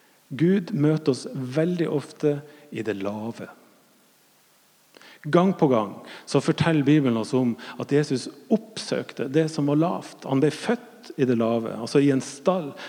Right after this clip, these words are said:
Da han ble voksen, så møtte han de som hadde havnet lavest på rangstigen med en kjærlighet og respekt som ingen andre hadde sett tidligere. Og han ble drept i det lave på det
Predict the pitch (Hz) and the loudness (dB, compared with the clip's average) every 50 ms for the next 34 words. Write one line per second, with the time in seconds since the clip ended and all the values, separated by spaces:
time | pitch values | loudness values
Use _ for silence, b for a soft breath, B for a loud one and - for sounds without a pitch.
0 | B B 147 151 156 160 160 147 165 185 185 - - - - 127 - - - B | B B 2 2 4 6 6 6 6 4 2 -2 -8 0 0 0 0 -2 -12 B
1 | B B B B B B B B B B _ _ - - 165 160 160 156 - - | B B B B B B B B B B _ _ 2 4 4 4 4 2 0 -6
2 | - - - 180 143 135 135 139 160 156 156 143 131 131 127 127 120 - 139 131 | -10 -2 0 2 4 4 4 4 4 4 4 4 4 4 4 2 2 2 0 0
3 | 139 143 135 123 123 127 131 147 175 185 185 147 110 98 95 - - - - - | 2 2 2 4 4 4 4 4 4 2 2 0 -4 -6 -10 -12 -14 -14 -16 -14
4 | - - 131 123 123 143 151 147 - - 143 135 123 107 104 98 101 104 107 113 | -6 -4 -2 -2 0 -2 -2 -6 -4 -2 0 0 0 -2 -4 -8 -8 -8 -6 -4
5 | 117 113 - - 131 131 139 139 143 131 127 123 104 - - 117 117 120 - - | -6 -6 -6 -4 -4 -2 -2 -2 -2 -2 -4 -6 -8 -8 -8 -8 -8 -8 -8 -6
6 | 135 135 - - - 131 - - 160 180 208 208 170 139 143 160 185 170 156 127 | -8 -8 -6 -6 -6 -6 -2 -2 0 0 2 0 0 0 0 0 0 0 0 0
7 | 110 B B B B B - 139 131 127 - - 151 147 - - - - 139 131 | -2 B B B B B -6 -4 -4 -4 -2 -2 -4 -4 -4 -8 -4 -2 0 0
8 | 143 139 117 104 101 95 - B B B B B B - - 139 135 139 135 131 | 0 0 -4 -4 -8 -12 -14 B B B B B B -2 -2 0 2 2 2 2
9 | 135 160 180 175 165 - - - - - - - - - - - 147 131 127 117 | 2 0 0 0 -2 -4 -12 -20 -20 -20 -18 -18 -16 -14 -8 -6 -4 -2 -2 -4
10 | 113 107 110 113 120 113 113 104 101 - - 123 123 | -4 -6 -8 -8 -10 -10 -10 -12 -12 -10 -8 -6 -2